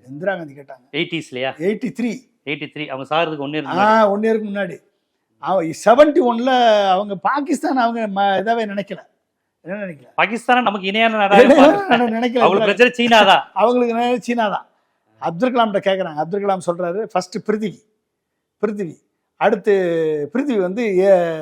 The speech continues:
Speaker 1: அ, surface to surface missile. அடுத்து வந்து ஆகாஷ் திரிசூல், இது வந்து surface to air missile.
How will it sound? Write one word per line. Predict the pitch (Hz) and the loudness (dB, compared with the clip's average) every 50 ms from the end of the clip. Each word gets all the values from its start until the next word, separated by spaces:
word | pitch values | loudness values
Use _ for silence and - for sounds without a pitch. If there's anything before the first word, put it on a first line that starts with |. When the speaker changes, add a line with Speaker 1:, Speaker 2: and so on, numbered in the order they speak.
| 151 151 147 147 _ _ _ _ _ - 160 | -8 -10 -12 -14 _ _ _ _ _ -8 -4
Speaker 1:
அ, | 156 156 151 147 147 143 131 - | -2 -2 -2 -2 -4 -8 -4 2
surface | - 220 214 - 262 254 254 | 2 2 4 4 2 0 0
to | - 226 - 214 196 | -2 -2 0 0 2
surface | - 247 233 226 - 185 | 2 2 0 0 -2 -8
missile. | 147 - 127 - _ _ _ _ _ _ _ _ _ _ _ _ _ _ _ _ | -14 -14 -16 -20 _ _ _ _ _ _ _ _ _ _ _ _ _ _ _ _
அடுத்து | - 165 214 220 196 196 | 0 2 2 2 0 -4
வந்து | 180 175 190 220 202 170 | -4 -4 -2 -2 0 0
ஆகாஷ் | 156 175 220 208 - 254 240 220 226 - | 0 -2 -2 -2 0 2 2 2 0 -2
திரிசூல், | - 226 226 - 233 240 - - _ _ _ _ _ _ _ _ _ _ _ _ | -4 -4 -4 -4 -4 -6 -8 -8 _ _ _ _ _ _ _ _ _ _ _ _
இது | - 208 240 | -8 -6 -4
வந்து | 226 202 220 262 | -4 -2 -2 -2
surface | 233 - 202 190 190 - 240 226 - | 0 2 2 2 2 2 0 0 0
to | - 220 | -2 -2
air | 196 196 226 226 180 175 | 2 2 2 2 0 -2
missile. | - 123 - _ | -8 -12 -16 _